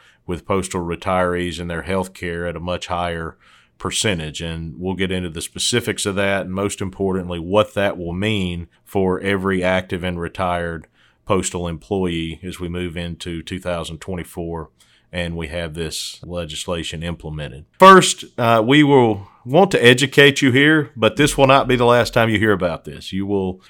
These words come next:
read about it. You will get things in the mail from the union. You'll hear stuff from the Postal Service.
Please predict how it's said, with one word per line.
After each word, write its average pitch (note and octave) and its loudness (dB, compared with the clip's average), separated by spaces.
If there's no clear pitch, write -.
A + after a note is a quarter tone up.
read A#2+ 6
about C3 10
it. C#3+ 0
You G2+ -4
will F#2+ -2
get - -4
things G#2+ -2
in G2 0
the F#2 -2
mail A2+ 4
from F#2+ -2
the E2+ -6
union. B2+ 0
You'll F2+ -4
hear G2+ -4
stuff G2+ -2
from F#2 -8
the E2+ -10
Postal B2 0
Service. A2+ 2